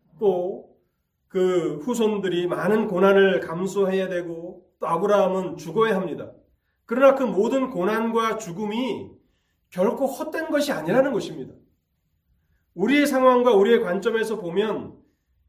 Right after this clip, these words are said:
이것은 불필요한 고난이고 또 불필요한 그런 어려움이고 장애라고 생각이 되지만 그렇지 않다는 것입니다. 누군가의 구원을 위해서 필요한 것입니다.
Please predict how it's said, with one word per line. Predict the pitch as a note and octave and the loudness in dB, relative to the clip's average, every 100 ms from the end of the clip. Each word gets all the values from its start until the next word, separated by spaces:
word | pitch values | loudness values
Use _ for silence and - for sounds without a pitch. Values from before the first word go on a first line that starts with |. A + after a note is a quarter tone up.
| _ | _
이것은 | F#3 B3+ C4+ C#4 G#3+ E3+ | -6 -4 -2 -2 -2 -2
불필요한 | G3+ A#3+ C#4 C4 C4 A#3 | -2 0 2 4 4 4
고난이고 | G3 G#3 G3+ E3+ D#3+ E3+ A3+ - _ _ _ | 4 4 4 0 -4 -10 -14 -18 _ _ _
또 | G3+ G3 | -2 0
불필요한 | G#3+ G#3+ B3 A#3+ A3 G#3 C#3 A#2+ - - _ _ _ | -2 -4 0 2 4 4 2 -4 -14 -20 _ _ _
그런 | - F#3 E3+ C3+ A#2 - _ - | -2 2 2 0 -12 -18 _ -6
어려움이고 | D#3+ G#3 A#3 G3 E3+ F3 D3 | -2 2 2 2 -2 -4 -4
장애라고 | D3+ D#3 F#3 F3+ E3 | -6 -6 -2 0 -2
생각이 | F3+ F3+ E3+ | -4 -6 -6
되지만 | C3 A2+ C3+ E3 C#3+ - - _ _ | -8 -10 -8 -6 -8 -10 -20 _ _
그렇지 | _ G3+ G3+ | _ -8 -8
않다는 | - - F3 F3 | -14 -18 -16 -16
것입니다. | C3 C3+ B2 - _ _ _ _ _ - | -18 -20 -20 -20 _ _ _ _ _ -12
누군가의 | D3 F3 D4 D4+ C#4+ D4 C#4+ | -6 -2 -2 0 0 2 0
구원을 | - F3+ A#3 C4+ C4+ | -2 0 2 2 2
위해서 | G3 G3+ A#3 | 0 -2 -6
필요한 | - B3+ C#4+ C#4+ | -10 -8 -6 -6
것입니다. | G#3 F3 D3+ | -8 -10 -16